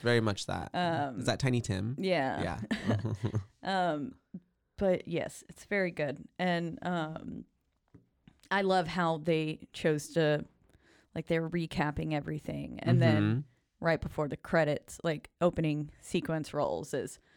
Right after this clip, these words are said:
Speaker 2: you know, the guy's like, "I've been trick-or-treated to death tonight." And then
Speaker 1: <laughs>
Speaker 2: Loomis is like, "You don't know
Speaker 1: Know
Speaker 2: what
Speaker 1: what
Speaker 2: death
Speaker 1: death
Speaker 2: is."
Speaker 1: is. Literally.
Speaker 2: And then dee, dee, dee, dee, dee, dee, dee. And I was like, "Yeah."
Speaker 1: Yes.
Speaker 2: That was,
Speaker 1: Like,
Speaker 2: that was incredibly well
Speaker 1: resynthesized.
Speaker 2: pl-
Speaker 1: It's, like, perfect. Yeah.
Speaker 2: Yeah,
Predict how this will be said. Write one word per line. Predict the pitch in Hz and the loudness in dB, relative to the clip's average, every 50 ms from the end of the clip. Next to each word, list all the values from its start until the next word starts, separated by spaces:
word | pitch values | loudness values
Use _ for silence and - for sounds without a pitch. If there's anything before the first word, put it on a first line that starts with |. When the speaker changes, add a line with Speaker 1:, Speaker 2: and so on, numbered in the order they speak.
| - - - - - _ _ | -20 -20 -20 -20 -20 _ _
Speaker 2:
you | 185 170 | -4 -2
know, | 160 143 | -2 -2
the | 147 | -4
guy's | - - 156 147 156 165 - | -8 -10 -12 -12 -12 -12 -10
like, | 175 95 - - - - - - - - | -10 -10 -10 -12 -16 -20 -20 -20 -8 -4
"I've | 262 254 | -2 0
been | 208 190 | 0 -2
trick-or-treated | - - 277 - - 240 - - 269 269 226 247 226 - | -2 -4 -6 -4 -4 -6 -2 0 0 2 2 2 2 2
to | 202 170 | 0 0
death | 165 - - 262 196 - - | 0 -2 -4 -4 -4 -4 -2
tonight." | - 190 185 180 170 156 147 - - | 0 0 2 2 0 -2 -2 -4 -2
And | - 190 170 | -2 2 2
then | 160 143 147 | 2 2 4
Speaker 1:
<laughs> | |
Speaker 2:
Loomis | 160 165 160 151 156 127 107 | 4 2 4 4 2 0 0
is | 147 147 - | -2 -4 -6
like, | 143 - - | -8 0 4
"You | 196 226 190 | 4 6 6
don't | - 135 131 - - | 4 0 -6 -2 2
know | 123 | 2
Speaker 1:
Know | 123 113 | 4 4
Speaker 2:
what | 92 95 90 | 4 4 2
Speaker 1:
what | - - _ | 0 -2 _
Speaker 2:
death | - 170 - 98 - - - | -4 -2 -2 -2 -4 -6 -8
Speaker 1:
death | 156 151 | -6 -6
Speaker 2:
is." | 156 143 123 - - - | -6 -6 -8 -8 -10 -10
Speaker 1:
is. | - - 117 | -12 -10 -6
Literally. | 127 135 135 131 127 123 123 120 117 - 110 110 - | -2 0 2 2 4 4 4 2 2 0 -4 -2 0
Speaker 2:
And | - 190 170 | 0 2 2
then | 156 143 269 - - | 2 0 -2 -2 0
dee, | 294 294 269 | 0 0 0
dee, | - - 196 - - | 0 -4 -8 -4 0
dee, | 196 196 - - | 0 0 0 2
dee, | 277 294 262 | 0 0 0
dee, | - 233 220 - | 0 -6 -12 -6
dee, | - 214 190 - - | -4 -4 -4 -2 0
dee. | 294 302 269 285 - - - - - | 2 2 2 2 0 -6 -18 -14 -10
And | - 180 175 | -6 -4 -4
I | 170 | -4
was | 165 156 | -4 -6
like, | - - - - | -12 -14 -6 0
"Yeah." | 220 254 269 226 220 208 202 196 190 180 117 113 104 | 2 2 2 2 2 0 0 0 2 2 2 4 4
Speaker 1:
Yes. | 107 107 101 95 92 82 - - - - - 107 110 | 4 4 2 2 0 -2 -4 -4 -4 -4 -4 -2 -2
Speaker 2:
That | - 104 104 | 0 0 0
was, | 98 - - - - - | -2 -4 -8 -12 -10 -2
Speaker 1:
Like, | - 120 113 | 2 4 4
Speaker 2:
that | 226 226 | 6 6
was | 220 220 | 6 6
incredibly | 233 226 170 - 170 104 101 - 110 135 | 6 4 6 4 4 4 4 2 2 2
well | 139 101 101 104 | 2 2 2 2
Speaker 1:
resynthesized. | 101 | 2
Speaker 2:
pl- | 104 101 | 0 -2
Speaker 1:
It's, | - - - - - | -2 -6 -8 -6 -6
like, | 104 98 - _ | -6 -6 -8 _
perfect. | - 117 104 101 95 - 107 98 - - - | -2 -2 -2 -2 -2 -4 -8 -8 -10 -10 -10
Yeah. | 101 98 95 | -8 -6 -6
Speaker 2:
Yeah, | - 160 - - | -4 -6 -6 -6